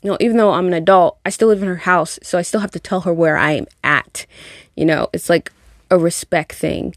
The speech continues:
Police, I go missing, they're gonna be like, "Well, where was your kid?" And she be like, "I don't know." And they're like, "Why didn't you ask? Like, will you even ask adults where you going?" <laughs> So,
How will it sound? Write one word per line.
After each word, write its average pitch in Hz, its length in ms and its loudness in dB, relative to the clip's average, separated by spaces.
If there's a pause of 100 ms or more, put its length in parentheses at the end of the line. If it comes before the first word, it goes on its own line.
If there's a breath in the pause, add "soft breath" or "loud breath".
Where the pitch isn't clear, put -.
(140)
Police, 196 480 2
I 160 60 0
go 175 140 2
missing, 175 360 2
they're 165 100 0
gonna 160 120 -2
be 160 60 2
like, 151 80 -4
"Well, 156 260 -2
where 170 180 2
was 180 160 0
your 170 80 -2
kid?" 208 300 4
And 160 180 -4
she - 80 -10
be 165 60 -4
like, 160 180 0
"I 226 80 6
don't 180 140 4
know." 175 200 0
And 170 140 -2
they're 170 140 0
like, 151 240 -6
"Why 175 220 2
didn't 202 180 4
you 196 100 4
ask? 170 320 2
Like, 156 240 -4
will 202 200 -2
you 220 160 4
even 196 280 0
ask 175 200 -2
adults 170 380 0
where 170 100 0
you 151 100 0
going?" 156 420 2
<laughs> - 580 -4
So, 226 380 2